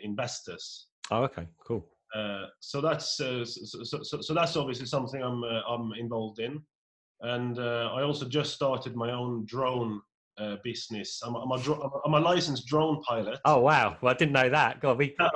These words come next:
Speaker 2: you told me this earlier, the podcast would have gone in a totally different direction.
Speaker 1: Y-, y-, yeah,
Speaker 2: <laughs>
Speaker 1: and, and, and, and, and I'm, uh, uh, I'm also a,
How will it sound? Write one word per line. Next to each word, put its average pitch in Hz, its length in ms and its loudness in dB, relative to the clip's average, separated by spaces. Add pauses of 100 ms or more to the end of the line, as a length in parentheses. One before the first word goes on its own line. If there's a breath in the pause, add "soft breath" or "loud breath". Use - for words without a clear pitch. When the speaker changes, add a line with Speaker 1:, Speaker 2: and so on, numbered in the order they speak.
(160)
Speaker 2:
you 185 60 -6
told 185 180 6
me 156 80 6
this 156 180 2
earlier, 147 280 8
the 127 120 4
podcast 143 460 4
would 139 80 -2
have 143 100 4
gone 139 120 6
in 135 100 4
a 131 40 4
totally 151 340 4
different 131 280 0
direction. 131 440 0
Speaker 1:
Y-, - 360 -6
y-, 233 80 8
yeah, - 400 6 (100)
Speaker 2:
<laughs> - 20 6 (100)
Speaker 1:
and, 156 140 4
and, 147 1000 -2 (160)
and, 143 140 2 (140)
and, 143 140 0 (100)
and 147 120 2
I'm, 151 140 6
uh, 139 160 -2 (100)
uh, 127 320 2 (240)
I'm 147 120 2
also 151 360 0
a, 120 140 0